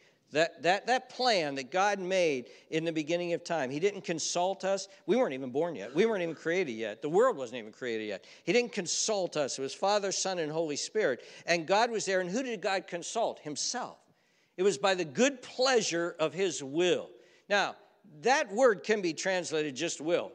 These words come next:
This is what I'm, this is what I'm gonna do. I'm God, and I'm decided to do it, and this is what I'm gonna do. That's it. I'm God. I do what I wanna do. I'm God. That's what I'm doing.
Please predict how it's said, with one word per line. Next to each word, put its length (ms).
This 160
is 80
what 160
I'm, 320
this 140
is 60
what 100
I'm 80
gonna 140
do. 260
I'm 180
God, 380
and 120
I'm 200
decided 520
to 60
do 100
it, 100
and 100
this 80
is 80
what 120
I'm 100
gonna 180
do. 200
That's 320
it. 240
I'm 200
God. 360
I 140
do 160
what 100
I 80
wanna 200
do. 200
I'm 160
God. 200
That's 180
what 80
I'm 60
doing. 140